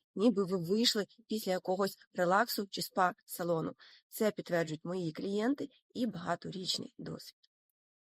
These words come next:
Тому якщо ти досі сидиш зі своїми мега-дарами, які є у кожної людини, але в кожного різні,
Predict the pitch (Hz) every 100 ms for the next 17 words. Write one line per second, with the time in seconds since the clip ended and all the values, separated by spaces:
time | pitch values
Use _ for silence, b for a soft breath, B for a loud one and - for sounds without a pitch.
0 | _ _ 277 262 240 208 277 285 285 220
1 | 185 220 247 190 - 226 202 208 175 170
2 | - 180 220 233 220 196 196 208 247 247
3 | 226 - 185 214 202 175 170 175 175 _
4 | - - 208 196 226 214 - 208 220 220
5 | 180 185 185 185 170 196 180 170 160 B
6 | B - 208 190 165 160 - 208 202 180
7 | 180 170 196 226 240 180 160